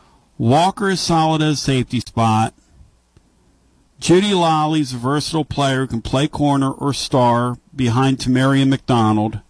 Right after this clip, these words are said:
Banks and Martinez do seem still married to Tank McCullough,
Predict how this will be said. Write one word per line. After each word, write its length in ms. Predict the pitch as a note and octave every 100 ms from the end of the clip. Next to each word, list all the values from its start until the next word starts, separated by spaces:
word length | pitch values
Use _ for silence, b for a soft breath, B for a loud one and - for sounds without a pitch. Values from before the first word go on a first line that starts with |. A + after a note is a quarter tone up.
| _ _ _ _ _ _ _ b b b b b b b -
Banks 540 | G#2+ C3+ D#3 A3+ -
and 120 | B3
Martinez 920 | A3+ A3 G#3 - F#3 D#3+ C#3 C3+ B2 -
do 300 | C#3+ D#3+ F#3+
seem 420 | - D#3+ E3 D3+
still 480 | - - D3+ D#3+ D#3
married 440 | C#3+ C#3 C#3+ B2+
to 60 | A#2+
Tank 360 | - C3 C#3+
McCullough, 580 | C#3+ C#3+ B2 G2+ G2 A#2+